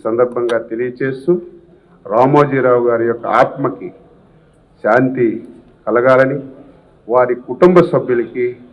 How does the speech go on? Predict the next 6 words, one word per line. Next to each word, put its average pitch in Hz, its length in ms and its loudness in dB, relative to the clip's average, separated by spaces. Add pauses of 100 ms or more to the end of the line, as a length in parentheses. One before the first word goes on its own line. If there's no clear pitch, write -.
(520)
ధైర్యాన్ని 139 560 4
ఇవ్వాలని 117 420 -2 (640)
భగవంతుడికి 131 680 -2 (760)
మనస్ఫూర్తిగా 120 760 -4 (600)
నమస్కరిస్తూ, 127 680 -4 (800)
ఈరోజు 123 500 2